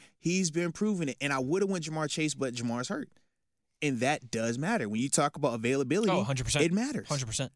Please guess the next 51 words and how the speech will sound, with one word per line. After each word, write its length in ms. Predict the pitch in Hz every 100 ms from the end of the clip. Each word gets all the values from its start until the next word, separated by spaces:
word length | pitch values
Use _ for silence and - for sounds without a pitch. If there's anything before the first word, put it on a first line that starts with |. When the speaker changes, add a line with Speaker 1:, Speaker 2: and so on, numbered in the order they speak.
| _ _ _
Speaker 1:
So 220 | - 190
not 240 | 151 190 -
only 300 | 208 226 196
are 80 | 151
you 100 | 147
living 220 | 160 151
up 80 | 139
to 100 | 139
expectations 600 | - 131 110 147 139 110
and 160 | 131 120
exceeding 520 | 104 - 190 202 123
them 140 | 120
at 140 | 110 -
times, 260 | 127 117
not 160 | 131 151
only 280 | 156 196 170
are 60 | 135
you 160 | 135 - -
elevating 420 | 175 170 147 131
the 60 | 123
play, 180 | 143 127
because 180 | 120
it's 60 | 107
not 120 | 147
like 140 | 185 185
you 120 | 175
have 360 | 160 208 175 -
a 80 | 131
Josh 340 | 117 120 104
Allen 240 | 123 110 113
or 140 | 110
Aaron 240 | 120 123 117
Rodgers 320 | 113 110 110
or 60 | 113
one 160 | 123
of 40 | 123
these 140 | 113 -
elite 380 | 113 117 180 -
tier 220 | - 123
quarterbacks. 560 | - 202 160 101 - - - _ -
You 40 |
have 60 | 269
a 60 | 151
good 180 | 262
quarterback, 280 | - 156 143
but 100 | 156
not 100 | 202
elite. 200 | 214 302 - - _ _ _ _ _ -
So 140 | -
I 120 | 156 156 -
also 680 | 151 170 160 156 139 123